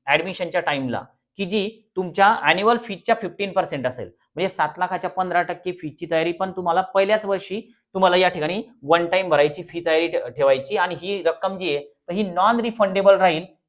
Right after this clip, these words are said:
युनिव्हर्सिटी एलिजिबिलिटी फी आणि रजिस्ट्रेशन फी ही वन टाइम राहील, तर हे पण दिलेलं आहे. ठीक आहे, आता हे कॉलेज झालं तीन नंबरचं. आता महाराष्ट्रामध्ये चार नंबरला येणारं हे जे कॉलेज आहे, डीवाय पाटील विद्यापीठ पुण्याचं.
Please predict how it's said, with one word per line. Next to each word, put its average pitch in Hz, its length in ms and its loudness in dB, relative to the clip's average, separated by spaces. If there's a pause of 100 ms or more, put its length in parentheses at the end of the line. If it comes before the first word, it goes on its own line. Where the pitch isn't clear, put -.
युनिव्हर्सिटी 196 600 0
एलिजिबिलिटी 185 480 -2
फी 151 460 -8 (120)
आणि 160 160 2
रजिस्ट्रेशन 165 640 -2
फी - 420 -12
ही 175 60 -8
वन 156 260 -2
टाइम 143 220 0
राहील, 117 200 -4 (120)
तर 139 40 -6
हे 156 140 -4
पण 175 200 -6
दिलेलं 127 280 0
आहे. 101 100 -2 (400)
ठीक 110 160 0
आहे, - 320 -6
आता 143 140 4
हे 175 220 0
कॉलेज 175 300 2
झालं 151 180 4
तीन 233 280 0
नंबरचं. 156 500 0 (300)
आता 160 140 2
महाराष्ट्रामध्ये 180 720 2
चार 170 300 2
नंबरला 175 360 2
येणारं 170 240 4
हे 156 200 -4
जे 156 80 -8
कॉलेज 156 300 0
आहे, 131 160 -8 (260)
डीवाय 180 320 2
पाटील 180 460 -2 (100)
विद्यापीठ 156 480 0 (180)
पुण्याचं. 175 520 0